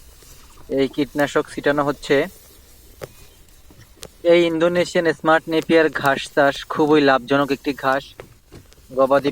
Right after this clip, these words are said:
পশু, গরু, ছাগল, ভেড়া, মহিষ, যে কোনো পশুর জন্যই খুব ভালো মানের এই ঘাসটি।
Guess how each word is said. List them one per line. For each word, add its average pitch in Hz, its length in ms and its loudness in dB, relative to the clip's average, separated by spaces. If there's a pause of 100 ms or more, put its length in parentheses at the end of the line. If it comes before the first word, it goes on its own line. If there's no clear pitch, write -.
পশু, 147 260 -2
গরু, 135 300 0
ছাগল, 135 400 0
ভেড়া, 135 240 4
মহিষ, 135 460 -2
যে 135 120 0
কোনো 139 340 -6
পশুর 135 320 -8
জন্যই 139 340 -10 (120)
খুব 139 160 -10
ভালো 127 240 0
মানের 135 320 0
এই 127 200 -2
ঘাসটি। 139 360 -6